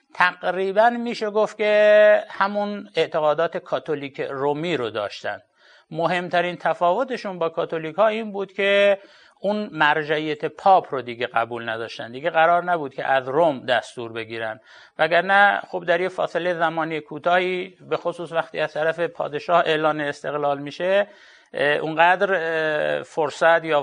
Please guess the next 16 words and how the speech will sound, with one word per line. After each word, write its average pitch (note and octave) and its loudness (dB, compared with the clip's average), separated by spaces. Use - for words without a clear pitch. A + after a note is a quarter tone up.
فضا E3 4
یا D#3+ 2
ایده D3 -2
و F3 2
اندیشه C#3 -2
وجود F3 -4
نداره F#3+ 2
که D3+ -8
بخوان D3+ -2
تغییر D3 2
اونچنانی C#3 -4
ایجاد A#2 -4
بکنن. A2 -10
به C#3 -8
خاطر F3+ -2
همین، A#3+ -2